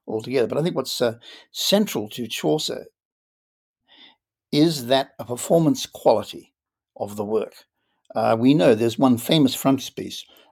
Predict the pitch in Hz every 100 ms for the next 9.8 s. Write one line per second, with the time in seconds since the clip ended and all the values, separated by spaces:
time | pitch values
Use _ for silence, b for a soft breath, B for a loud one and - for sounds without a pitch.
0 | - 156 110 120 113 - 123 113 - 110
1 | 113 107 - 98 104 - 117 101 - 104
2 | 98 - 131 98 113 110 B B B -
3 | 156 151 - 120 - _ - - 147 151
4 | 139 131 120 117 127 127 120 110 - 131
5 | 113 - b b - - 113 - - _
6 | _ - 160 151 147 - _ _ B B
7 | - 135 120 117 175 143 127 127 120 123
8 | - 196 151 110 131 139 - 190 196 170
9 | 170 156 147 135 143 120 85